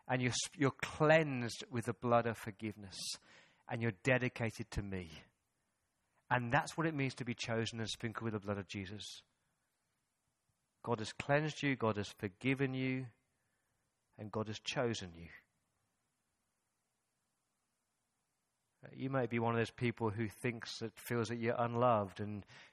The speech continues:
you might be one of those people, you know, on, on the, on the, at school where they pick teams you've never chosen. Can I stand here tonight and say you're chosen by God and you're loved by God?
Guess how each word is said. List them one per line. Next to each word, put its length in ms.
you 100
might 200
be 40
one 80
of 40
those 120
people, 340
you 60
know, 160
on, 100
on 160
the, 180
on 140
the, 220
at 100
school 440
where 100
they 100
pick 300
teams 300
you've 80
never 180
chosen. 460
Can 100
I 40
stand 200
here 60
tonight 240
and 100
say 120
you're 80
chosen 360
by 140
God 320
and 120
you're 60
loved 200
by 100
God? 340